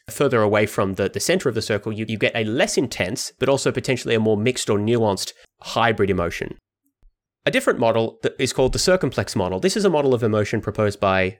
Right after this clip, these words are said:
James Russell, and it is a more explicitly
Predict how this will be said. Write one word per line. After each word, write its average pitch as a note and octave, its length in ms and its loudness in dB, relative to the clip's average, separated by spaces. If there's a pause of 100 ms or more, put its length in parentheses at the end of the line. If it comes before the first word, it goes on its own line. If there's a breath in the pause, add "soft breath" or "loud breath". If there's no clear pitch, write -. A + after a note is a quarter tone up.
James G#2 300 -2
Russell, C3+ 400 0 (280 loud breath)
and A2+ 380 0 (380)
it G3+ 180 2
is D#3+ 160 2
a C#3 80 2
more C3+ 320 4
explicitly B2 960 -2